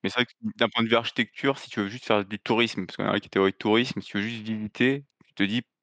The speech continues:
pour le, rien que pour la prouesse de la construction, euh, je, je mettrais peut-être les Airiers avant. Au final, tu vois, au début, j'avais mis, euh, Au Jardin. Mais en y repensant,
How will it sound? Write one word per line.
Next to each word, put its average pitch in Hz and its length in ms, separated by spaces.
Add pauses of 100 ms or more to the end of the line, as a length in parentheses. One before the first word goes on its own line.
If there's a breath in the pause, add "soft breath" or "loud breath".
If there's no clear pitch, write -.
(220)
pour 110 140
le, - 100
rien 110 140
que 120 60
pour 110 80
la 95 80
prouesse 117 340
de 104 80
la 98 60
construction, 123 640 (200)
euh, 95 300
je, 98 100 (460)
je - 80
mettrais 104 220
peut-être - 180
les 101 140
Airiers 101 220
avant. 92 220
Au 101 100
final, - 200
tu - 40
vois, 123 100
au - 20
début, 113 180
j'avais 101 220
mis, 113 180
euh, 98 260
Au 104 100
Jardin. 104 360 (1200)
Mais 104 100
en 101 100
y 110 80
repensant, 113 720